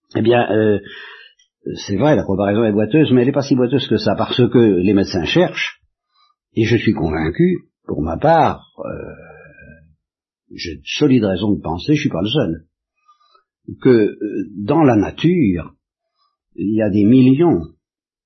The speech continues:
peut-être des milliards, certainement des millions, des centaines de millions d'espèces de plantes, dont on connaît très très peu. Quand on a découvert justement la pénicilline, c'est encore un champignon, on a découvert une plante.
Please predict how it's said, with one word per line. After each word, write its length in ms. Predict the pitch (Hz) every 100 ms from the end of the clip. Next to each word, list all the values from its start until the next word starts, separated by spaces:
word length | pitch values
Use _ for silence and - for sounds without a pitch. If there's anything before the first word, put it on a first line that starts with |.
| _ _ _ _ _ _ _ _ _ _ _ _ _ -
peut-être 300 | 107 107 -
des 140 | 92
milliards, 680 | 87 92 117 92 - - - _ _ _ _ _ _
certainement 520 | - 131 131 120 107
des 120 | 85
millions, 520 | 95 113 131 135 92 - _ _ _ _ _ _ _ _ -
des 100 | 92
centaines 400 | 127 135 143 117
de 100 | 95
millions 280 | 98 120 101
d'espèces 440 | 98 - 123 98
de 100 | 90
plantes, 440 | 78 113 - 87 - _ _ _ _ _ _ _ _ _ _ _ _ _ _ _ -
dont 240 | 85 113 113
on 120 | 107
connaît 320 | 104 104 117
très 200 | - -
très 220 | - 101
peu. 280 | - 110 - - - _ _ _ _ _ _ _ _ _ _ _ _ -
Quand 180 | 101 104
on 80 |
a 100 | 101
découvert 440 | 90 - 98 107 90
justement 460 | 95 - 92 92
la 120 | 82 90
pénicilline, 560 | 87 - 78 82 139
c'est 140 | - 95
encore 200 | 101 95
un 80 |
champignon, 440 | 95 87 95 107 87
on 40 | 80
a 160 | 78
découvert 340 | 87 120 127 -
une 180 | 107 107
plante. 340 | 117 190